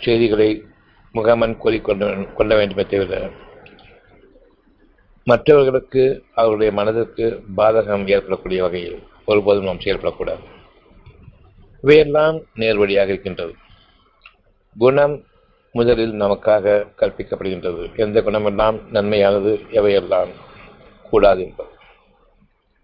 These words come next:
இந்த குணத்தில் அவர்களுடைய நலன்கள், அந்த நலன்கள் என்னவென்றால், இறைவன் அவர்களுக்காக வழியை அமைக்கின்றான்.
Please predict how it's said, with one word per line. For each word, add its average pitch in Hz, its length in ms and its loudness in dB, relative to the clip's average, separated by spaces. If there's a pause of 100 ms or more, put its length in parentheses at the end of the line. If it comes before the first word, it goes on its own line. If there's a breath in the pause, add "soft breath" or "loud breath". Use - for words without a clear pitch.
(1600)
இந்த 156 260 6
குணத்தில் 160 520 2
அவர்களுடைய 113 380 2
நலன்கள், 107 580 -2 (580)
அந்த 117 240 0
நலன்கள் 120 500 2
என்னவென்றால், 101 640 0 (640 soft breath)
இறைவன் 120 440 2
அவர்களுக்காக 104 600 2
வழியை 90 320 0
அமைக்கின்றான். 85 580 -10